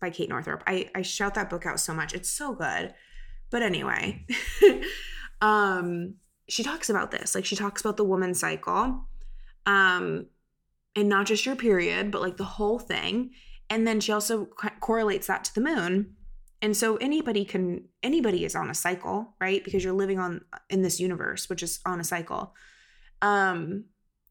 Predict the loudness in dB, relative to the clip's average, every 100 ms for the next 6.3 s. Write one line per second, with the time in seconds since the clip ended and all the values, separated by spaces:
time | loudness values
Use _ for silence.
0 | _ _ _ _ _ _ _ _ -2 0
1 | 0 0 -2 -2 0 0 -4 -6 -2 0
2 | 0 0 2 2 2 0 0 -2 -2 -2
3 | 0 0 0 -2 -6 -8 _ _ _ _
4 | _ _ _ _ -2 0 2 2 2 0
5 | 0 -2 0 0 0 0 -2 -4 -6 -6
6 | -6 -6 -8